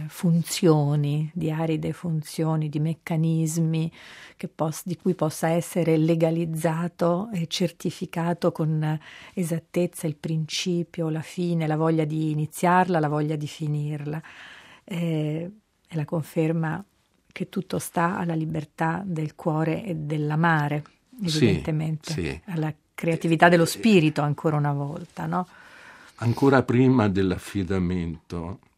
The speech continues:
Speaker 2: forse la, fu quella la spinta per l'affidamento congiunto, ehm, l'altra, l'assistente sociale di cui parlavi aveva fatto una testimonianza,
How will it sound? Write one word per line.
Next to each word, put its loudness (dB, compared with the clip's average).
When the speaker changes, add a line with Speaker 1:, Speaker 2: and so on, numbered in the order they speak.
Speaker 2:
forse -8
la, -8
fu -14
quella -6
la -10
spinta -8
per -12
l'affidamento -10
congiunto, -10
ehm, -12
l'altra, -12
l'assistente -4
sociale -4
di -10
cui -6
parlavi 0
aveva -8
fatto -8
una -10
testimonianza, -8